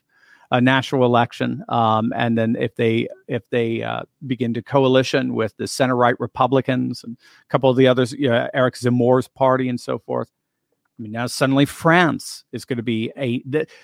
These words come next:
the France that was supposed to be the globalist space par excellence for, for, uh, for Europe's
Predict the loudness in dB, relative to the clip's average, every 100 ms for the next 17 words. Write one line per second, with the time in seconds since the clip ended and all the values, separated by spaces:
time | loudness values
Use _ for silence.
0 | _ -4 2 4 2 0 0 0 -8 0
1 | 2 2 -2 -2 0 0 -2 -6 _ _
2 | _ -2 0 -2 2 4 4 2 2 0
3 | -8 -4 -4 -4 -6 0 2 2 0 -2
4 | 0 2 0 -4 -6 -2 -2 -4 -4 -4
5 | -6 -4 -4 -4 -2 -2 0 2 2 2
6 | -10